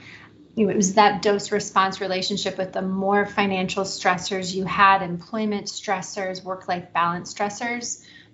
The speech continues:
the more likely you were to have elevated levels and higher levels of anxiety and depression and overall psychological distress six months into the pandemic than you did in twenty eighteen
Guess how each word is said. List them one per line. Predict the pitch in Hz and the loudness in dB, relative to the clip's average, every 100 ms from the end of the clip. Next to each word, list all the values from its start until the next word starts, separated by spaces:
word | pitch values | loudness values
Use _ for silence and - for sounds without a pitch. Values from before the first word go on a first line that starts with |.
| - | 0
the | 226 | 4
more | 214 226 233 | 6 6 4
likely | 214 196 196 202 | 4 2 0 -2
you | 196 180 | -2 0
were | 180 185 | 0 0
to | 180 185 | -2 -2
have | 185 170 - | 0 0 0
elevated | 196 190 190 185 185 185 | 2 2 2 0 -2 -4
levels | 180 170 185 185 214 214 - - - - | -2 -4 -2 -2 -2 -4 -12 -18 -8 -2
and | 196 | -2
higher | - - 185 175 214 | -2 2 2 4 0
levels | 233 208 208 247 262 277 277 | 2 0 0 -2 -2 -2 -6
of | 214 | -6
anxiety | 233 226 220 220 233 233 - | -4 0 0 2 0 -4 0
and | 214 | 0
depression | 214 208 202 196 247 240 | 0 0 -2 -2 -2 0
and | 214 | 0
overall | - 185 190 180 | -2 0 2 2
psychological | - 190 190 180 185 190 185 | 0 -4 2 2 0 -4 -4
distress | 185 - 185 165 170 - - - - - | -4 -2 0 0 0 -8 -10 -20 -20 -20
six | - - - | -4 -4 0
months | 208 196 | 0 0
into | - 202 208 | 0 -2 -2
the | |
pandemic | 214 226 226 233 247 247 | 0 4 6 6 4 4
than | 208 196 | 2 2
you | 196 | 4
did | 202 185 | 4 4
in | 175 | 2
twenty | 170 165 165 - 156 | 0 -4 -4 -6 -8
eighteen | - - - - - - - | -4 -6 -6 -10 -10 -10 -10